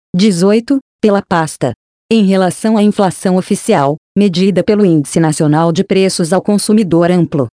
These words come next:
I P C A, a previsão avançou de quatro vírgula vinte e cinco por cento para quatro vírgula quarenta por cento. Em relação ao desempenho da economia, houve ligeiro aumento na expectativa de expansão do Produto Interno Bruto,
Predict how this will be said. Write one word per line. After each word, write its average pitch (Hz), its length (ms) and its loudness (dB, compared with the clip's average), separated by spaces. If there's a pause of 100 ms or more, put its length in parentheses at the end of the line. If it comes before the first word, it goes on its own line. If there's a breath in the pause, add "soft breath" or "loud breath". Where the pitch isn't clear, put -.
I 156 140 -2
P - 160 0
C 190 200 -2
A, 139 180 -2 (200)
a 202 60 0
previsão 170 460 0
avançou 170 520 0
de 180 140 0
quatro 156 420 -2
vírgula 180 400 0
vinte 170 260 0
e 160 40 -2
cinco 170 320 -2
por 185 160 -2
cento - 380 -2
para 190 160 0
quatro 185 400 -2
vírgula 175 360 0
quarenta 156 380 0
por 214 160 -2
cento. 131 460 -4 (360)
Em 196 140 2
relação 185 560 0
ao 185 80 0
desempenho 190 580 0
da 196 140 0
economia, 175 540 0 (200)
houve 185 220 2
ligeiro 185 460 2
aumento 190 420 0
na 185 140 2
expectativa 190 720 -2
de 180 100 -2
expansão 180 540 -2
do 170 100 -4
Produto 165 400 -2
Interno 180 460 0
Bruto, 160 380 0